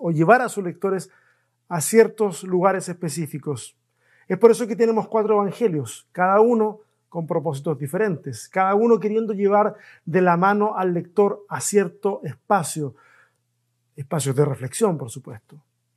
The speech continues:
Es como cuando alguien está preparando una sorpresa y desde antes empieza a decir y hacer cosas que disponen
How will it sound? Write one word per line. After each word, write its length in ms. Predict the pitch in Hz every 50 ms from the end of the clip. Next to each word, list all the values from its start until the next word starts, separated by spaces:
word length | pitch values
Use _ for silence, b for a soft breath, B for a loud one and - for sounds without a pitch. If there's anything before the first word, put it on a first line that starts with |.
| _ _
Es 80 | - -
como 260 | - 277 277 269 208
cuando 320 | 254 247 233 220 220 220
alguien 280 | 226 233 233 240 240 214
está 260 | 170 - - 226 220
preparando 500 | 220 208 - 202 196 214 220 226 214 220
una 140 | 220 214 180
sorpresa 720 | - 180 175 165 - 185 208 190 196 - 180 175 175 165 b b b b b b b b _
y 60 | - 165
desde 300 | 160 165 160 147 170 185
antes 520 | 196 208 220 220 202 214 220 202 208 196
empieza 420 | 185 175 175 196 208 180 190 202
a 60 | 190 185
decir 440 | 170 139 - 233 240 247 247 240 -
y 100 | 214 196
hacer 340 | 196 180 - 220 220 214 208
cosas 680 | - 214 220 214 196 208 202 202 196 175 - - - _ _ _ _ _
que 80 | - 185
disponen 580 | 185 175 135 - - 240 240 233 220 208 190